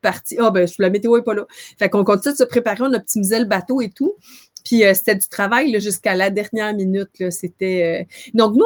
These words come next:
on avait prévu partir le quinze juin, puis je suis partie le six juillet, finalement.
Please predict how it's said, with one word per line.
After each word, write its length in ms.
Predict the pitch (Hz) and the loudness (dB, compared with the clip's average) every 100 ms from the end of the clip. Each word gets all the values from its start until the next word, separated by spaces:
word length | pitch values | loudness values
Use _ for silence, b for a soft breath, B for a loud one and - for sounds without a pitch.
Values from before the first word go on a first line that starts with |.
| 466 | 4
on 40 | |
avait 160 | 294 233 | 4 2
prévu 300 | - 240 349 | 0 0 0
partir 340 | 330 262 - | -2 -4 -4
le 60 | 277 | -2
quinze 240 | 269 269 | -2 -2
juin, 380 | 269 208 220 240 | -4 -4 -2 -2
puis 80 | 339 | -4
je 40 | - | -12
suis 80 | - | -10
partie 300 | 175 - 240 | -10 -6 -6
le 40 | |
six 300 | - 262 247 | -2 -2 -2
juillet, 400 | 196 196 196 185 - | -4 -4 -2 -4 -4
finalement. 360 | 170 123 190 | -8 -8 -12